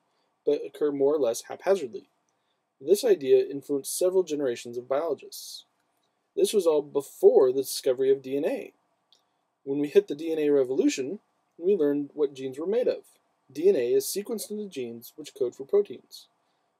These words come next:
But we carried into the D N A revolution the idea that mutations were random. So when you combine these hypotheses, it led to the expectation that there would be a lot of evolutionary leftovers from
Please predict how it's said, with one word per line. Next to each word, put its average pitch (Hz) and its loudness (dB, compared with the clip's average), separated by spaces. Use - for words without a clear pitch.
But 180 0
we 202 0
carried 233 2
into 240 -4
the 165 -8
D 151 -4
N 147 0
A 135 4
revolution 123 2
the 143 0
idea 135 2
that 127 -2
mutations 131 -10
were 156 -6
random. 208 -4
So - 2
when 240 2
you 247 -8
combine 262 -2
these 196 -4
hypotheses, 131 -8
it 147 -8
led 175 0
to 185 -4
the 175 -8
expectation - -10
that 139 -6
there 147 -4
would 143 -6
be 147 -4
a 151 -2
lot 143 -6
of 147 -4
evolutionary 185 -2
leftovers - -8
from 156 -2